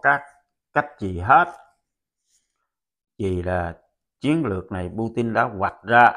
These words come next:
đã hoạch ra rồi, và ảnh đã đến thăm cái vùng Ka-, Kaliningrad tại đó rồi.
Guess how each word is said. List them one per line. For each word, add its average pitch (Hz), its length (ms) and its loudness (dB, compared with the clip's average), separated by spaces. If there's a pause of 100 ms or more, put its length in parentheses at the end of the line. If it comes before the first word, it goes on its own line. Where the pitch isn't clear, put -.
(1400)
đã 117 80 -16
hoạch 104 260 -4
ra 113 220 4
rồi, 90 360 -4
và 92 260 -4
ảnh 110 440 -6
đã 110 520 4
đến 151 340 4
thăm 117 320 0 (1160)
cái 131 120 0
vùng 85 540 -4 (440)
Ka-, 107 300 0 (1600)
Kaliningrad 120 840 6 (600)
tại 87 180 -4
đó 117 240 4
rồi. 92 300 0